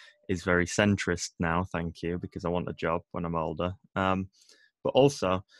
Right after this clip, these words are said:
yeah, uh, we touched on it, and it was sort of the end of an episode, the end of the first one. Um, twenty-five percent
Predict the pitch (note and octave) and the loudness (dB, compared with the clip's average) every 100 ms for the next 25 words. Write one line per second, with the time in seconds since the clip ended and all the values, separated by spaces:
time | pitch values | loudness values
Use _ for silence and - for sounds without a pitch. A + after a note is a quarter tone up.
0 | _ _ _ _ - D#3 C#3+ A2+ - A2+ | _ _ _ _ 0 4 6 4 2 -2
1 | - A#2 - - - - G#2+ A2+ - F#2 | 0 -2 2 0 0 -2 2 2 0 -2
2 | F#2 F2+ - - - - G2 A2+ B2 E2+ | -2 -4 -6 -8 -6 -4 0 2 2 0
3 | E2+ E2+ G2+ - F2+ F2+ F2 - - F2+ | 0 -2 -6 -4 0 0 -2 -10 -2 0
4 | F#2+ F2+ F2 F#2 F2 F2 - E2+ F2 _ | 0 -4 -6 -2 -2 -2 -6 -8 -8 _
5 | _ _ _ G2 F#2 F2+ F2+ _ _ _ | _ _ _ 0 2 2 -2 _ _ _
6 | _ _ _ _ _ _ D#3 F3 F3 _ | _ _ _ _ _ _ -10 -10 -12 _
7 | _ - C#3 B2+ - A#2+ A2+ - - - | _ 0 0 0 4 4 4 -2 -4 2
8 | A#2 G#2 | 2 2